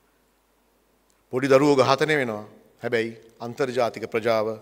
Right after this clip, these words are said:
තාම කල්පනා කරනවා මොන විදිය සම්බාධකද පනවන්නේ කියලා. හිතා ගන්නවත් බෑ. මම කියන්න හදන්නේ ප්‍රජාතන්ත්‍රවාදයට මේ වගේ තර්ජන එල්ලුණත්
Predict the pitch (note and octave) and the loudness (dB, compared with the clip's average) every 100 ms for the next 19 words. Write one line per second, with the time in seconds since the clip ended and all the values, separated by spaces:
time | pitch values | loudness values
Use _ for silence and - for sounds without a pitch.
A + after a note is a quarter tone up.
0 | - - A#2 C3 B2 A#2 A#2 B2+ A2 G#2+ | -16 -8 -4 -4 -2 -4 -4 -6 -6 -10
1 | G2+ G#2+ G#2 A#2+ C3+ B2+ C3 - A2+ A#2+ | -10 -10 -6 -4 -4 -4 -6 -6 -6 -4
2 | A2+ G#2+ G#2+ G#2+ G#2 G2+ F#2 F2+ G#2 - | -4 -4 -8 -10 -12 -12 -14 -20 -20 -20
3 | _ _ _ _ _ _ _ _ B2 A#2+ | _ _ _ _ _ _ _ _ -6 -6
4 | A2+ G#2+ G#2+ G#2 F2+ A2 C#3 - _ _ | -4 -8 -10 -12 -12 -10 -10 -12 _ _
5 | _ _ _ - A#2+ A#2+ C#3 C3 C3 C3 | _ _ _ -6 -6 -2 0 0 0 0
6 | B2+ - C3 D3 D3 B2+ B2 A#2+ B2+ C3 | -2 -2 4 4 2 -2 0 2 2 2
7 | B2+ B2 A#2 - _ _ _ _ _ A#2 | 0 -4 -6 -16 _ _ _ _ _ -4
8 | C#3 E3+ E3+ D#3 D3+ C#3 - - _ _ | 2 4 4 4 0 -2 -12 -20 _ _
9 | _ _ _ _ _ _ C#3+ E3 E3 D3+ | _ _ _ _ _ _ 0 2 4 2
10 | C#3 G3 D#3 A2 | 2 2 2 0